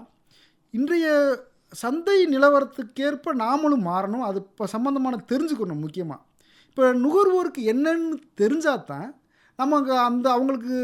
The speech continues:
சரியான விஷயங்களை கொடுக்க முடியும். இப்ப எனக்கு தெரிஞ்சு இந்த சில பகுதிகள் என்ன பண்ண, லைவ் ஃபிஷ்ஷை வந்து நுகர்வோருக்கு கேட்குற நேரத்துல ஃபோன்லயே ஆன்லைன் பிசினஸ்ல ஈடுபடுறாங்க. "எனக்கு இவ்வளவு மீன் வேணும்,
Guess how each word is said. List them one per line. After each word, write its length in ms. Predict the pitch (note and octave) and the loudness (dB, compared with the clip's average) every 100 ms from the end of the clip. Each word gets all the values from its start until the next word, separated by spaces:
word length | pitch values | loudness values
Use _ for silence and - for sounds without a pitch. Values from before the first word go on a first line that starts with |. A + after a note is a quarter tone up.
| B3 | -2
சரியான 480 | G3+ A#3+ C4 D#4 E4 | -2 -2 0 2 2
விஷயங்களை 440 | B3+ A3 C4+ B3 | -2 -4 -2 -4
கொடுக்க 240 | A#3 B3+ C4+ | -4 -6 -4
முடியும். 320 | F3+ D3 C3+ _ _ _ _ _ _ _ - | -4 -6 -8 _ _ _ _ _ _ _ -6
இப்ப 140 | B3 C4 C4 B3+ A#3+ _ _ - | 2 2 2 0 -4 _ _ -4
எனக்கு 300 | A#3 D4 C4+ | -2 -2 -4
தெரிஞ்சு 580 | E4 E4+ D#4+ C4+ C#4 | -2 -2 -2 -2 -4
இந்த 160 | B3+ A3 A3+ A3 G#3+ G#3 _ | -4 -2 -2 -2 -4 -6 _
சில 240 | - B3+ | -6 -4
பகுதிகள் 440 | A3 A#3 D4 D4+ C4+ | -2 -2 0 0 0
என்ன 180 | A3 A3+ | -2 -4
பண்ண, 180 | A3 | -4
லைவ் 240 | F#3 B3 E4 | -2 0 -2
ஃபிஷ்ஷை 400 | - C4+ - A3+ | -4 -6 -4 -4
வந்து 220 | G3+ A#3 B3+ G3 G3+ | -2 -4 -2 -2 -2
நுகர்வோருக்கு 680 | F#3 G#3 D4 C#4 A3+ G#3+ B3+ - | -4 -2 0 0 0 -2 -8 -6
கேட்குற 320 | C4+ D#4 C#4+ | -4 -4 -4
நேரத்துல 300 | A#3+ A#3+ B3 | -4 -6 -8
ஃபோன்லயே 440 | A#3+ C4 D#4 D#4 C4 G3 | -8 -4 0 2 2 2
ஆன்லைன் 440 | A#3+ E4 D#4+ C4+ | 0 0 0 -2
பிசினஸ்ல 560 | G3+ G#3 A3+ B3 B3 B3 | -2 -6 -6 -6 -6 -4
ஈடுபடுறாங்க. 460 | G3 G3 F3 D3 C#3 - _ - | -2 -2 -6 -8 -12 -18 _ -12
"எனக்கு 260 | F#3 G3+ F#3 | -8 -6 -4
இவ்வளவு 260 | F#3+ G3+ | -2 0
மீன் 240 | F#3+ D4 C#4 | 0 0 0
வேணும், 340 | A#3 A3+ E3 | -2 -4 -6